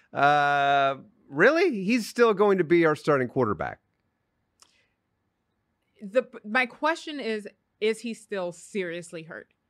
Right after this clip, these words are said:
Speaker 2: Because obviously it's giving him some issues. Obviously there's a big
Speaker 1: Mm-hmm.
Speaker 2: hesitation.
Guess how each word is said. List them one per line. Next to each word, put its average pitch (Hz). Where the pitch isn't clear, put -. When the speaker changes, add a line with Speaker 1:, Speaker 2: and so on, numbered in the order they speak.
Speaker 2:
Because 196
obviously 220
it's 165
giving 151
him 180
some -
issues. -
Obviously 240
there's 170
a 165
big 175
Speaker 1:
Mm-hmm. 185
Speaker 2:
hesitation. 160